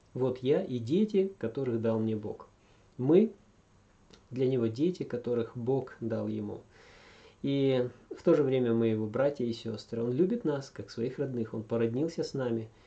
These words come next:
и Он гордится нами. Он не стыдится нас. <clears throat> Он радуется нам.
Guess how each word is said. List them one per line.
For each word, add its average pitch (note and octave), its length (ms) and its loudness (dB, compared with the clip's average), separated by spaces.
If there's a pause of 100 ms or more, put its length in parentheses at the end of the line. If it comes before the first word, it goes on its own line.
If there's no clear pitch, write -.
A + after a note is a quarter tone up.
(380)
и - 160 -6
Он D3+ 340 4 (240)
гордится A#2+ 540 -2
нами. G#2 280 -6 (120)
Он D#3+ 240 4
не C3+ 120 2
стыдится B2+ 580 -4
нас. G2+ 340 -10 (140)
<clears throat> - 540 -12
Он D#3+ 320 6
радуется C3 640 0
нам. A2+ 220 -10